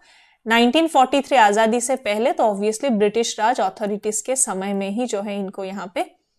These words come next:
अपॉइंटमेंट मिला था। अ, अ, national anthem, yes, आयुष, we have already included that, है ना? वो already हम पहले इंक्लूड कर चुके हैं, टू थाउजेंड, अ, नाइनटीन इलेवन in the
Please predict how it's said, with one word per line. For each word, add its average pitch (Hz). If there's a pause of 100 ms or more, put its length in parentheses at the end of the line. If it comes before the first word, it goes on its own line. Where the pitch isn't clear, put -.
(240)
अपॉइंटमेंट 208 (140)
मिला -
था। - (2750)
अ, 233 (2000)
अ, 226
national 269
anthem, 311
yes, 220
आयुष, 294
we 302
have 285
already 262
included 226
that, 165
है 226
ना? 349
वो 233
already 247
हम 254
पहले 233
इंक्लूड 226
कर 226
चुके 220
हैं, 302
टू 240
थाउजेंड, 226 (380)
अ, 220
नाइनटीन 233
इलेवन 233
in 262
the 247